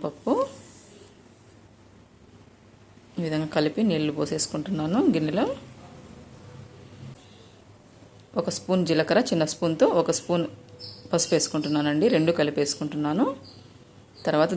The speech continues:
ధనియాల పొడి వేసుకుంటున్నాను. అది మీరు ఇష్టమైతే వేసుకోవచ్చు, లేకుంటే లేదండి. ధనియాల పొడి నేనైతే వేసుకుంటున్నాను కొంచెం టేస్ట్కి. తర్వాత చింతపండు వేసుకుంటున్నానండి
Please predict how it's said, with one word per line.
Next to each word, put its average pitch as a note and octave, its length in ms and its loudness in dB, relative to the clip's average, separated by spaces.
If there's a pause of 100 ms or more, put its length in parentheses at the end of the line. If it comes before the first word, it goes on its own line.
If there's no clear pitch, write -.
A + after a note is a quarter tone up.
ధనియాల D#3 300 6
పొడి D3 160 2
వేసుకుంటున్నాను. D3+ 600 0
అది F3 160 4
మీరు E3+ 220 6
ఇష్టమైతే G3 420 4
వేసుకోవచ్చు, F3+ 460 2
లేకుంటే D#3+ 360 0
లేదండి. D3+ 380 2 (200)
ధనియాల D#3+ 320 4
పొడి E3 240 2
నేనైతే D3+ 320 4
వేసుకుంటున్నాను D3 580 -2
కొంచెం D3 280 -4
టేస్ట్కి. E3+ 460 2 (1080)
తర్వాత D#3+ 340 4 (960)
చింతపండు F3+ 500 2
వేసుకుంటున్నానండి D#3 840 2